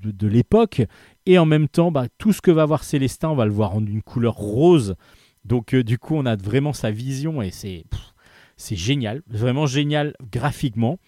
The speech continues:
Et puis scénaristiquement, j'ai pas envie d'en vous en dire trop, je vais vous aller, je vais juste vous dire,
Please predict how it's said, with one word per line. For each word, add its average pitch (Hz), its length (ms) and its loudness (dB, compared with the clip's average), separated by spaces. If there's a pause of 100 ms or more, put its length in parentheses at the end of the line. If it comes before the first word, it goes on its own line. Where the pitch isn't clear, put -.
(680)
Et 131 80 0
puis 185 140 -2
scénaristiquement, 160 720 0
j'ai 135 120 2
pas 156 140 -4
envie 156 180 0
d'en 147 140 2
vous 123 300 0
en 131 80 2
dire 123 220 0
trop, 202 260 2
je 127 100 0
vais 117 80 2
vous 107 240 2
aller, 113 240 0
je 101 160 -4
vais 107 300 -2
juste 185 260 2
vous 143 140 2
dire, 190 180 0